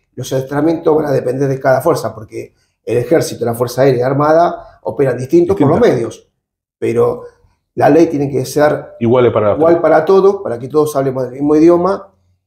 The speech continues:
Speaker 1: y después los adiestramientos específicos lo hace cada fuerza. Creo que eso se está trabajando ahora en el Ministerio de Defensa, espero que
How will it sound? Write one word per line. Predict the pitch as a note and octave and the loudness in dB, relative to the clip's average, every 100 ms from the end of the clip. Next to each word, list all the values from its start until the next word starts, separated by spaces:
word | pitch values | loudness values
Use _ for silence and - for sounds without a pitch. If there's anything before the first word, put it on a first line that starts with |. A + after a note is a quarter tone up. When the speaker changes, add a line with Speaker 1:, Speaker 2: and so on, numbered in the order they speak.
| _ _ | _ _
Speaker 1:
y | G2 | -8
después | - - D3 D3+ - | -8 0 2 2 -2
los | C3 B2+ | -6 -4
adiestramientos | A#2+ C3 C3 C#3+ C#3 | -4 0 0 0 -2
específicos | C#3+ C#3+ D3+ E3+ E3 F3 | -2 -2 0 0 0 2
lo | D3 | 2
hace | A2+ A#2+ | 0 -2
cada | A#2 A#2+ | -2 -2
fuerza. | - G#2+ - - _ _ _ _ _ | -2 -6 -8 -18 _ _ _ _ _
Creo | B2+ B2+ | -4 -2
que | - C#3 | 0 -2
eso | C#3 | 0
se | B2 | 0
está | A#2 | 0
trabajando | A#2+ B2 - B2 B2 | 2 2 2 0 2
ahora | A#2+ | 0
en | A#2 | -2
el | |
Ministerio | A#2 A#2+ C3 | -4 -2 -2
de | |
Defensa, | C3+ E3+ F3 F3+ F3+ F3+ - | 2 2 2 0 -2 -4 -12
espero | - - C3+ B2+ - | -20 -10 -2 -2 -2
que | A#2 A2+ - | -6 -8 -12